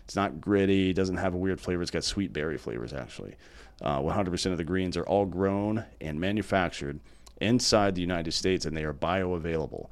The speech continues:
Now, they've got other products as well. They've got the Microfactor, which you see behind me on every show, uh, and I take them every day.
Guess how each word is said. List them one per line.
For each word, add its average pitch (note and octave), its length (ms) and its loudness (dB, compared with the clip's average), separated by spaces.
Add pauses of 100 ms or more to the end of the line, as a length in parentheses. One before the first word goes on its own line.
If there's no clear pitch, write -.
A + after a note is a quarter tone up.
(240)
Now, D#2+ 100 2
they've F2+ 140 0
got G#2+ 160 4
other A2+ 120 2
products A2 360 2
as A2+ 100 -2
well. C2+ 340 -6 (180)
They've D#2 140 -8
got F2 200 -2
the E2+ 60 -8
Microfactor, F2 840 -2 (460)
which E2 160 -6
you F2 80 -4
see F#2+ 180 -4
behind E2 320 -4
me D2+ 120 -8
on D2 120 -6
every - 180 2
show, D2+ 360 -4 (480)
uh, B1+ 240 -2
and D2 340 -4
I C2+ 140 -2
take G#2+ 200 -2
them C#2 140 -6
every A#1+ 180 -8
day. A#1+ 260 -4